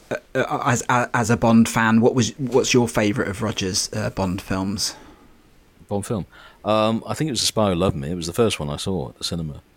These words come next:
Speaker 1: Right.
Speaker 2: And, and that sort of hooked me because, you know, that, that sort of spectacle. I mean, and it was at the time, you know, to see a man parachuting off the side of a mountain, um, and to see a, a car that goes underwater and to have a,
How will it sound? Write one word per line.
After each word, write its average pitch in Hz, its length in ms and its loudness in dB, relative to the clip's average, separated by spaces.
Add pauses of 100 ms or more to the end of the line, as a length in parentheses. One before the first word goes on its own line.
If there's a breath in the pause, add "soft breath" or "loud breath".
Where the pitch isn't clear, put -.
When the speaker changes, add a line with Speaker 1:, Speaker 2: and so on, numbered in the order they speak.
(100)
Speaker 1:
Right. 104 400 2 (160)
Speaker 2:
And, 90 560 0
and 92 180 0
that 104 140 0
sort 92 160 -2
of 80 60 -6
hooked - 280 -4
me 78 260 -8
because, - 580 -6 (760 loud breath)
you 104 100 -2
know, 87 120 0
that, 92 280 -4
that - 200 -4
sort 90 140 -6
of 85 80 -4
spectacle. - 720 -8 (120)
I 90 80 -8
mean, 113 140 0
and 165 100 0
it 196 120 -4
was 160 240 2
at - 80 -2
the 92 80 -16
time, 98 360 0
you 87 220 -2
know, 78 140 -6
to - 160 -14
see 95 140 -4
a 92 40 -2
man 92 300 0
parachuting 82 580 -6
off 73 120 -10
the - 60 -16
side 85 280 -4
of 71 60 -12
a 73 40 -8
mountain, 78 540 -8 (840 soft breath)
um, 78 680 -4
and 85 160 -8
to 82 80 -8
see 87 160 -4
a, 87 160 -2
a - 80 -14
car 85 320 -2
that 73 140 -12
goes 76 200 -8
underwater 80 680 -4
and 76 160 -14
to - 60 -18
have 73 100 -12
a, 73 100 -10